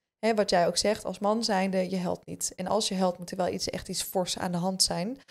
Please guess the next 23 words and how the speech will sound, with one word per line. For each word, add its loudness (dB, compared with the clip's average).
En 2
je 0
leert 2
ook -2
niet -4
van 0
vrienden -2
van: -2
"Hey, 2
we -6
gaan -2
met 0
z'n -2
allen 2
af -4
en -4
toe -2
een -2
beetje 2
huilen 4
en 2
elkaar 0
steunen." 2